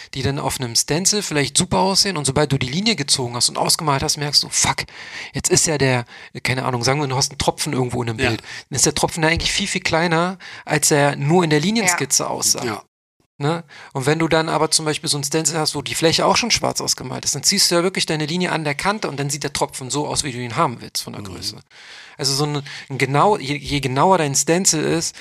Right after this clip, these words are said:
Speaker 1: desto, äh, desto genauer, glaub ich, wird auch das Endergebnis. Und wenn du dir so eine dünne Linie hast, die dünner ist als deine, deine, deine Nadelstärke, ja, was machst du? Entweder ziehst du die so, dass die dünne Linie genau in der Mitte ist von der Nadel oder nur rechts oder links. Es ist immer so.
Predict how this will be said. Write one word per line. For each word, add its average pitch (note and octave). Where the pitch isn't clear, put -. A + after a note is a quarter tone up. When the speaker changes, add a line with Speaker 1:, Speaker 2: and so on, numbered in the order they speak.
Speaker 1:
desto, B2+
äh, C3+
desto C3+
genauer, B2
glaub C3
ich, A#2
wird C3+
auch -
das -
Endergebnis. A#2+
Und C3
wenn D3
du D#3
dir D3
so C#3+
eine C#3+
dünne E3+
Linie F#3+
hast, F3
die B2
dünner E3+
ist D3+
als C#3+
deine, C3
deine, A#2
deine A2
Nadelstärke, D3
ja, F3
was A#2
machst D3
du? -
Entweder C#3
ziehst -
du C#3+
die C3+
so, C3+
dass C3+
die B2
dünne C#3+
Linie D#3
genau C3+
in B2
der A#2+
Mitte C#3+
ist F3+
von -
der E3
Nadel E3+
oder A2+
nur B2
rechts D3
oder C3
links. D3
Es -
ist -
immer D3+
so. C#3+